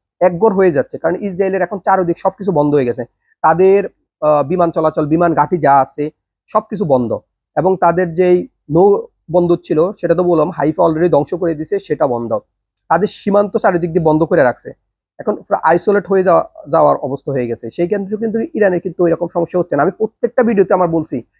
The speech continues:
যে ইরান অনেক বড় রাষ্ট্র, ইরান এটা কাপ-, ইরান এটা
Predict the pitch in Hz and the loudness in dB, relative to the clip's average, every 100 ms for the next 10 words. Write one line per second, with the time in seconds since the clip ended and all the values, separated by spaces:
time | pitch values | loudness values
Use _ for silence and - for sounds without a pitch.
0 | - 151 190 185 - 220 226 196 175 147 | -10 0 2 2 0 0 2 4 4 2
1 | - 117 104 _ _ _ _ - 214 214 | -2 -10 -12 _ _ _ _ -8 0 2
2 | 214 202 226 - _ _ 202 - _ - | 2 0 -2 -4 _ _ -4 -4 _ -4
3 | 220 214 220 220 | 0 2 4 2